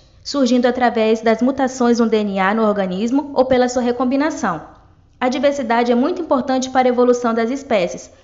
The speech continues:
porque é a matéria-prima para a ação da seleção natural. Diversas mudanças podem ocorrer nos diversos ambientes. Mudanças climáticas,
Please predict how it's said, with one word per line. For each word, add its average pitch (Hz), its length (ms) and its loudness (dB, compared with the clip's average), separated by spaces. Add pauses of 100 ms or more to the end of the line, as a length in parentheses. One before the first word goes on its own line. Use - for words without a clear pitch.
porque 220 220 -4
é - 20 6
a 247 40 4
matéria-prima 247 920 2 (100)
para 220 240 2
a 240 140 0
ação 247 200 0
da 240 120 2
seleção 240 400 -2
natural. 233 680 -2 (2500)
Diversas 233 580 2
mudanças 233 600 2
podem 233 280 4
ocorrer 240 360 6
nos 226 160 2
diversos 220 360 0
ambientes. 247 600 0 (380)
Mudanças 214 400 0
climáticas, 208 680 -4